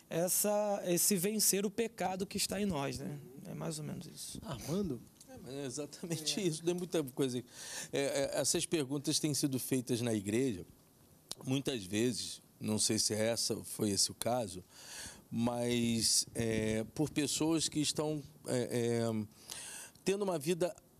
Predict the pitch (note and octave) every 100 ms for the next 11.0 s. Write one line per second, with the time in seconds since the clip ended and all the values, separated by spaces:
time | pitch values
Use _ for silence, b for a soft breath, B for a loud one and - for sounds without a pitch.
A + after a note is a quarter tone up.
0 | - - - _ C#3 C#3 C#3 C#3+ B2+ B2+
1 | E3+ F3 E3+ - F3 - C3+ A2 F#2+ -
2 | - - - - - - - - C3 E3
3 | D3 E3+ E3+ D#3+ C3 - C3+ A#2+ G2+ F#2+
4 | - - - - - - - - - -
5 | C3+ E3 - D#3+ D#3+ D3+ C3+ C3 C#3+ F3
6 | D3 C#3 C3+ A#2+ - C3 - C3 A#2 A2+
7 | A#2+ - A#2 A#2 A2+ A#2+ - A#2 - C3+
8 | G#2+ G2 - B B B B B - B2+
9 | C3+ C3+ C3+ C3+ B2+ C3+ - C#3 C#3 C3
10 | - B2 B2+ B2 C3+ C3+ A#2 G#2 -